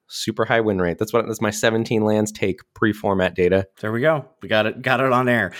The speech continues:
Speaker 2: Number nine, ending up in four colors with a base two color enemy pair is also an option, right? So base blue green, touching black for some Sultai cards, and, and splashing red for some Temur cards. So, but it all then, it's still centered around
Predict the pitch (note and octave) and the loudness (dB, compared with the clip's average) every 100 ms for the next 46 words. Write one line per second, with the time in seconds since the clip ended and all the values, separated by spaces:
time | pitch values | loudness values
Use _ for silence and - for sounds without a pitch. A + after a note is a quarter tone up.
0 | - - C#3 E3 E3 C3+ C3+ G2+ E2+ - | -16 -4 -2 0 4 4 4 2 -4 -4
1 | D3 G3 A#3+ G#3 - C#3 C3 C3 C3+ C3+ | -2 2 2 2 0 -6 -2 0 0 0
2 | A2 G2+ F#2+ G2 - F#2+ A2 A2+ A2 G2+ | 0 2 2 -2 -4 -4 -2 0 -2 0
3 | C#3 - - - F3 F3 D#3+ D#3+ A#2+ A#2+ | -2 -2 -8 -4 -4 0 2 2 2 0
4 | A2+ G2+ - F#2 F2+ F#2 - A2+ D3+ F#3+ | 0 -2 -2 -2 -2 -4 -4 0 2 2
5 | - F#2 D#2+ D2 - D#2 G2 - F#2+ - | 0 -4 -6 -8 -8 -4 -4 -2 -4 -6
6 | - - - B2+ C#3 - B2+ C3 B2 B2+ | -20 -10 0 0 0 -2 2 2 2 2
7 | D3 D3 C#3 C3+ C3+ - - A#2+ B2 A#2 | 2 4 2 0 -6 -20 -6 -4 -2 0
8 | G2+ G#2 G2+ - - G2 - G#2+ G2 F#2 | 2 2 0 -4 -6 -4 -2 0 0 -2
9 | - F2+ F2+ F2+ - F#2 F2 - F#2+ - | -2 -2 0 -4 -6 -6 -8 -8 -8 -4
10 | F#2+ E2+ - F2 E2+ E2 - E2 E2+ E2 | -2 -2 -2 -6 -6 -6 -10 -10 -10 -10
11 | - D#2+ A1 - G#1 A#1+ - B2 - - | -10 -10 -14 -14 -16 -12 -6 -4 -4 -10
12 | - - E3 E3 F#3 G3 F3+ D3+ A#2+ - | -8 -2 0 2 4 6 4 0 -4 -8
13 | - - F#3 F#3+ F3+ F3+ E3 D3+ C3+ C3 | -4 0 2 2 2 0 2 2 2 2
14 | B2+ A2+ G2+ F#2 F2+ F#2 | 2 2 0 -4 -6 -10